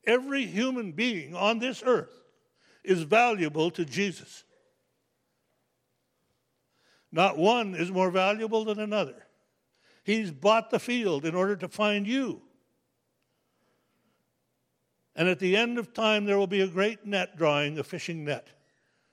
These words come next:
And the fish that are undesirable will be thrown back into the sea. And they will be thrown into the fiery furnace. In that place, there will be weeping and gnashing of teeth,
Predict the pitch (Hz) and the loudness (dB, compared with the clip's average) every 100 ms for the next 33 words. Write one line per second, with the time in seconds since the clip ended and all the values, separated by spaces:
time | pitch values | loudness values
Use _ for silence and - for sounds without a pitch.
0 | _ _ _ - 127 127 180 190 - 185 | _ _ _ -16 -12 -6 -2 -2 0 0
1 | 175 180 180 170 175 185 185 175 165 175 | 2 2 0 0 4 4 4 0 0 -2
2 | - 180 185 175 175 185 208 185 196 165 | 0 0 2 2 2 2 -2 -4 -4 -4
3 | - 165 110 85 - _ _ _ _ _ | -4 -4 -4 -10 -20 _ _ _ _ _
4 | _ - 127 143 143 156 147 170 170 170 | _ -10 0 2 2 0 0 2 2 2
5 | 175 170 160 - 180 180 185 - 165 143 | -2 -2 0 2 4 4 0 0 -2 0
6 | 135 - - - _ _ - 127 135 151 | -2 -6 -12 -18 _ _ -10 -4 0 0
7 | 156 160 160 - 151 151 147 139 139 139 | 2 0 0 -2 2 2 2 0 -2 -2
8 | 170 170 139 127 120 _ _ _ - 127 | -2 -2 -4 -4 -12 _ _ _ -10 -4
9 | 131 143 151 156 143 139 139 123 - 151 | 2 2 2 -2 -6 -8 -12 -6 -2 -2
10 | 123 - | -4 -12